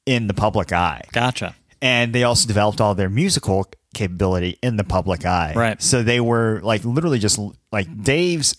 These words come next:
Speaker 1: reputation was dragging the rest of the band along.
Speaker 2: Gotcha.
Speaker 1: And that's why, yeah, I think, you know, Dave writes most, I think, uh, you know, up through that point, Dave was writing all the music.
Speaker 2: Yeah. Gotcha.
Speaker 1: So, and Dave, Dave's a drummer. He's
Speaker 2: Yeah.
Speaker 1: not a guitarist. He's not a bassist. He's a drummer. So
Speaker 2: Right.
Speaker 1: he's like,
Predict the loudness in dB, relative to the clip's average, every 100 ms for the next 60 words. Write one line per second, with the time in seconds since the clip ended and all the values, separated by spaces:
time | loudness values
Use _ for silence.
0 | -2 -2 -2 -4 -4 -4 -8 -8 -6 -2
1 | 0 0 -2 -4 -2 -2 -2 -4 -2 -2
2 | -4 -6 -4 -2 -2 -4 -6 -4 -2 -4
3 | -12 -14 -6 0 2 2 0 0 0 0
4 | -2 0 2 4 2 2 0 0 0 2
5 | 0 0 -2 -4 -16 _ -2 0 -2 -2
6 | 0 0 -2 -2 2 2 0 -2 -2 0
7 | 2 2 0 -6 -12 _ -6 -4 -2 -6
8 | -8 -6 -6 -6 -8 -4 0 0 0 0
9 | 2 0 0 -4 -4 -2 -2 -2 -2 -2
10 | -4 -6 -6 -8 -10 -10 -10 -12 -4 -2
11 | -2 -8 _ -2 0 0 -4 -10 -2 -2
12 | -2 -4 -4 -4 -4 0 0 0 -2 -2
13 | -4 -6 -8 -2 2 2 2 0 -4 -4
14 | -2 -2 -2 -6 -4 -2 -2 -4 -6 -6
15 | -8 -10 -10 -8 -8 -6 -2 0 2 0